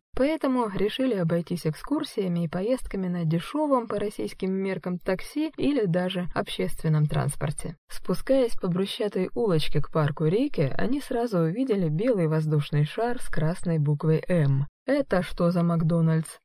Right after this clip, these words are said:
«Аттракцион для туристов». «О, я ни разу не поднимался. Пойдем?» «Давай попозже,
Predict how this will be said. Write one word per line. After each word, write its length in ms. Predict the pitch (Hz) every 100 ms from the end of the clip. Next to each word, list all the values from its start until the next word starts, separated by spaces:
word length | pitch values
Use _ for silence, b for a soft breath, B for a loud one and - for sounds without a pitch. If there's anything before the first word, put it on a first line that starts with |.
| -
«Аттракцион 720 | 214 233 - - 220 294 320
для 160 | 208 214
туристов». 720 | 262 226 190 - - 180 _ _ _ -
«О, 260 | 196 156 - -
я 200 | 175 190
ни 160 | 214 262
разу 300 | 202 165 165
не 120 | 165
поднимался. 720 | 170 170 170 156 151 - - -
Пойдем?» 400 | 220 254 320 339 - _
«Давай 300 | 208 247 294
попозже, 640 | 240 - 170 156 156 156